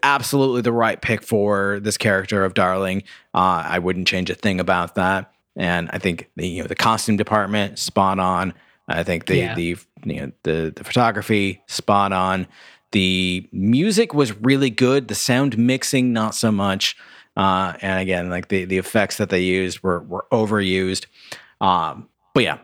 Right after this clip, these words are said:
Speaker 1: all that, it was a very enjoyable film. Uh, and if you're not going into it to pick it apart like we do, I think you'll have a good time.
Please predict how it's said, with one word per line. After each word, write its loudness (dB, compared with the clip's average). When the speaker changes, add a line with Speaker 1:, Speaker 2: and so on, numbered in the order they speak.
Speaker 1:
all 4
that, 0
it 0
was 2
a 4
very 2
enjoyable 0
film. -2
Uh, 2
and -4
if -2
you're 4
not 0
going 2
into 2
it -6
to -4
pick 0
it 4
apart 0
like -4
we -2
do, 0
I 0
think -2
you'll 2
have 2
a -6
good -4
time. -2